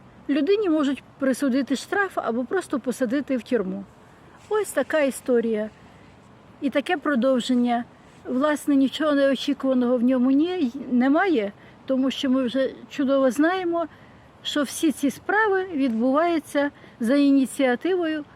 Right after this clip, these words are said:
однієї організації, і навіть була названа її назва, звуть її хранителі,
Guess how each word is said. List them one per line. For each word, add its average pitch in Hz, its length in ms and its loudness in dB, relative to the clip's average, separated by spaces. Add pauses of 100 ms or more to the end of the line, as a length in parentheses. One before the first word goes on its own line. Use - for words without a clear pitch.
(680)
однієї 320 640 4
організації, 262 1000 0
і 269 40 0
навіть 269 280 2
була 254 280 2
названа 247 640 0 (220)
її 233 540 0 (400)
назва, 254 580 0 (320)
звуть 254 440 -2
її 240 180 0
хранителі, 285 920 0